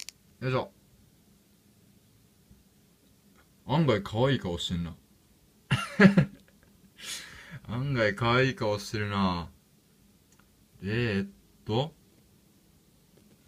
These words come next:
腕はどうなってんだ、これ。これが、こうか。多分、こうなるんだね。こうか。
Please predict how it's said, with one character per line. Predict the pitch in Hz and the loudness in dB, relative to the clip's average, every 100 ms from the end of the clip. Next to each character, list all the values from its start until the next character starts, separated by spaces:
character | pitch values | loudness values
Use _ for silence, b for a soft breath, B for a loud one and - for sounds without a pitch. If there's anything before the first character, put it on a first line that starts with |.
| b b b b - | b b b b -10
腕 | 95 113 | -4 0
は | 143 113 | 2 2
ど | 104 | 2
う | 117 | 0
な | 107 | 0
っ | |
て | 98 | -4
ん | 92 | -6
だ、 | |
こ | 90 92 | -4 -6
れ。 | 90 - _ _ _ _ _ _ _ _ _ _ _ _ _ _ _ _ _ - _ _ _ _ _ _ - - - _ _ _ - | -8 -12 _ _ _ _ _ _ _ _ _ _ _ _ _ _ _ _ _ -20 _ _ _ _ _ _ -20 -20 -20 _ _ _ -20
こ | - 139 | -8 -4
れ | 156 151 | -4 -2
が、 | 156 127 - - _ _ _ _ _ _ _ _ _ _ _ - - - _ _ _ _ | 0 0 0 -8 _ _ _ _ _ _ _ _ _ _ _ -20 -20 -20 _ _ _ _
こ | - 131 | -2 -2
う | |
か。 | - 78 - _ _ _ _ _ _ _ - | -2 -12 -14 _ _ _ _ _ _ _ -10
多 | 147 | -4
分、 | 131 107 98 - _ _ - | -2 -2 -4 -12 _ _ -10
こ | - | -2
う | 131 | 4
な | 131 | 6
る | 110 | 4
ん | |
だ | 87 - | 2 -4
ね。 | - - - - - b b b b b b _ - - _ _ _ _ _ _ _ _ | -8 -10 -12 -20 -20 b b b b b b _ -20 -20 _ _ _ _ _ _ _ _
こ | - | -6
う | 120 | -6
か。 | - - | -6 -14